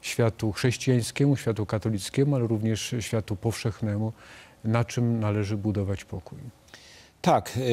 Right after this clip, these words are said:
Speaker 2: y, to są rzeczywiście, no, prawdziwe perły, y, myśli teologicznej, y, a zarazem też, powiedziałbym, pewien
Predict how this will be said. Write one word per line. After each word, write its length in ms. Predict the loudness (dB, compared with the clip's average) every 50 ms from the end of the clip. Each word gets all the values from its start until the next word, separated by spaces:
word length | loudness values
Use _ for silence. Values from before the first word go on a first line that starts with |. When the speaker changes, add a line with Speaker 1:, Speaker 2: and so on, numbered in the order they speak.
| 4 4
Speaker 2:
y, 40 |
to 160 | 4 2 2 2
są 400 | 4 4 4 6 4 4 2 2
rzeczywiście, 680 | -2 -2 -2 -2 0 0 0 0 2 4 6 6 6
no, 360 | 6 6 6 6 4 2 0 -2 -2
prawdziwe 440 | 0 2 2 2 2 2 2 4 2
perły, 580 | 4 4 4 4 6 6 4 4 4 4 4 0 -2 -8 -12 -10 -6
y, 260 | -2 0 0 0 2 2
myśli 360 | 2 2 2 0 -2 -2 0
teologicznej, 960 | 2 4 4 4 4 2 0 -2 -4 -4 -2 2 4 4 4 4 2 0 -4 -8 -8 -6 -4 -2
y, 320 | -2 -2 0 -2 -2 -2 -2 -4 -6 -8 -10
a 120 | -8 -4 0
zarazem 460 | 2 2 4 4 2 2 2 0 0
też, 200 | 0 -2 -4 -4
powiedziałbym, 520 | -4 -4 -2 0 0 0 0 0 0 -2
pewien 360 | -2 -2 0 0 2 2 0